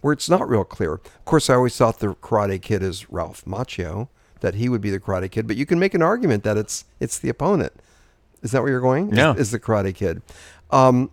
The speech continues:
Speaker 1: for the sake of simplicity, I would suggest that the, the guy, he, the rival he goes against at the end of the film traditionally would be the antagonist. But I, I'd like to dig deeper than that
Speaker 2: Well, I
Speaker 1: and
Speaker 2: could
Speaker 1: look
Speaker 2: also
Speaker 1: at it
Speaker 2: make
Speaker 1: with
Speaker 2: the
Speaker 1: a different
Speaker 2: argument
Speaker 1: lens.
Speaker 2: that isn't, uh, Danielson is such an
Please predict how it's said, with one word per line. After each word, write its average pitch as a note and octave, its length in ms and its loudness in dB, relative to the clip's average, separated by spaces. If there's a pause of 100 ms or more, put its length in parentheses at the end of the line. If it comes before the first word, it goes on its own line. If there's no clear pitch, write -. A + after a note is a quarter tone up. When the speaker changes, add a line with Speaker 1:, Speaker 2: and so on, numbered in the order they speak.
(200)
Speaker 1:
for - 340 -2
the C3+ 120 -2
sake D#3+ 240 0
of B2 80 -6
simplicity, C3 580 0
I A2 60 2
would G#2+ 140 0
suggest G#2+ 420 -2
that G#2+ 160 -2
the, G#2+ 180 -2 (380)
the C3 100 -4
guy, C#3 200 6
he, C#3 140 0 (120)
the C3+ 120 4
rival B2 600 6
he A2 100 0
goes C#3 280 4
against G2 340 -2
at A2 80 -6
the A#2+ 120 0
end A2 100 2
of - 20 -6
the G2+ 80 -2
film G#2 400 2 (560)
traditionally C3 460 4
would A2 140 -2
be A2 60 -2
the G#2+ 140 -2
antagonist. F#2+ 720 -6 (260)
But C#3 100 6 (220)
I, F#3 120 4
I'd E3+ 100 0
like G#3+ 180 2
to A3 80 2
dig E3+ 300 2
deeper E3 320 2
than G2 200 0
that D2 280 -4 (140)
Speaker 2:
Well, D3+ 100 6
I D#3 100 8
Speaker 1:
and D#3 60 4
Speaker 2:
could D#3+ 60 6
Speaker 1:
look F#3 80 10
Speaker 2:
also A3+ 200 6
Speaker 1:
at - 20 8
it - 20 6
Speaker 2:
make D#3+ 100 8
Speaker 1:
with D3+ 60 4
Speaker 2:
the C#3 60 2
Speaker 1:
a A2+ 40 0
different B2+ 280 6
Speaker 2:
argument A2 240 4
Speaker 1:
lens. G#2+ 220 4
Speaker 2:
that A#2 100 2
isn't, C#3+ 400 4 (120)
uh, G#2+ 120 2 (160)
Danielson A#2+ 520 4
is F2+ 100 0
such - 180 -6
an F2 100 -6